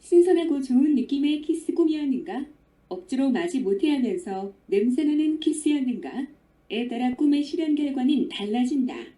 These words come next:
키스 꿈도 성인이 꿈과 마찬가지로 어떠한 사람이나 일거리 대상과 결합 성사 체결되는 일로 이루어지고 있다.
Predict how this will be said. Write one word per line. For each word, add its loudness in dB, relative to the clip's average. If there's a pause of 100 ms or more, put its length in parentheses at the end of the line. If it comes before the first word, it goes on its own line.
(380)
키스 -2
꿈도 2
성인이 2
꿈과 2
마찬가지로 -2 (140)
어떠한 -2
사람이나 2
일거리 2
대상과 -4 (220)
결합 0
성사 -2
체결되는 0
일로 0
이루어지고 -2
있다. -8